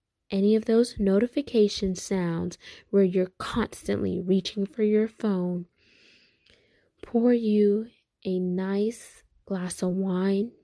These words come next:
If you're not a alcohol drinker, make you a smoothie. If you're not a smoothie drinker, make you some tea or some coffee or whatever you like to drink.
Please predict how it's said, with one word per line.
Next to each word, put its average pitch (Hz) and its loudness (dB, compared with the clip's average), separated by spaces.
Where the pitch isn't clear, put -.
If - -4
you're 202 2
not 202 2
a 196 -4
alcohol 208 0
drinker, 220 -2
make 214 0
you 233 2
a 233 4
smoothie. 226 -4
If - -10
you're 190 -2
not 190 -2
a - 0
smoothie 202 0
drinker, 220 -4
make 302 -4
you 294 4
some 262 -6
tea 233 -2
or 220 -2
some 220 -4
coffee 220 -4
or 208 0
whatever 208 0
you 214 0
like 208 -2
to 208 -4
drink. 202 -2